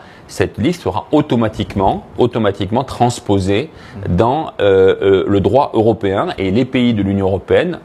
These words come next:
et au nombre desquels la France, euh, sanctionneront, euh, ces personnalités.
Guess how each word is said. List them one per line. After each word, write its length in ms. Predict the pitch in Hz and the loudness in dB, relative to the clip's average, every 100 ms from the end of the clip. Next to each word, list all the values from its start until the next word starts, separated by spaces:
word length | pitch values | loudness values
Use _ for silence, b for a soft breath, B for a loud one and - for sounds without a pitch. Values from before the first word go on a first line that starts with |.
| - | -6
et 120 | 87 | -2
au 80 | 87 | 0
nombre 300 | 104 110 98 | 0 0 0
desquels 320 | 92 90 90 | -2 -4 -4
la 100 | 90 | -6
France, 420 | - 113 151 - B B B | -4 -4 -4 -8 B B B
euh, 180 | 98 90 - | 0 0 -2
sanctionneront, 720 | - 120 - 101 92 107 160 B B - | -6 -6 -6 -6 -2 -2 -4 B B -4
euh, 260 | 98 95 90 | -2 0 -2
ces 180 | 98 120 | -2 -2
personnalités. 680 | 113 - 107 95 90 - | -2 -4 -2 -2 -2 -4